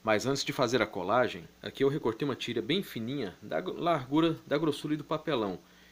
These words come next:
E vou colar ela aqui, ó, na parte de baixo, fora a fora. Como nós fizemos com o tanque de gasolina. Dessa forma aí, ó. E depois vou medir um centímetro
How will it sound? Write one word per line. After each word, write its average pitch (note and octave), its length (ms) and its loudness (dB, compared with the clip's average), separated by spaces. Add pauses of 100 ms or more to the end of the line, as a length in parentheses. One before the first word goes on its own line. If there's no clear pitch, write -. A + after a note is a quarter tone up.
(140)
E A2 80 -2
vou B2+ 180 2
colar B2+ 280 2
ela B2+ 180 4
aqui, - 160 -6
ó, C3 40 0
na A#2 120 -2
parte B2 320 -2
de C#3 80 -4
baixo, A#2 500 0
fora - 360 -4
a - 20 -8
fora. - 520 -2 (1080)
Como B2+ 180 -6
nós C3 160 2
fizemos A#2+ 320 -4
com D3 160 -4
o C3+ 40 -4
tanque B2 300 -6
de B2 80 -8
gasolina. A#2+ 540 -4 (240)
Dessa G#2+ 320 -6
forma A#2+ 400 -4
aí, G2+ 140 -2
ó. E2+ 100 -10 (400)
E - 60 -8
depois C#3 300 4
vou C#3+ 80 0
medir C3 280 -2
um E3 80 -2
centímetro C#3+ 760 -6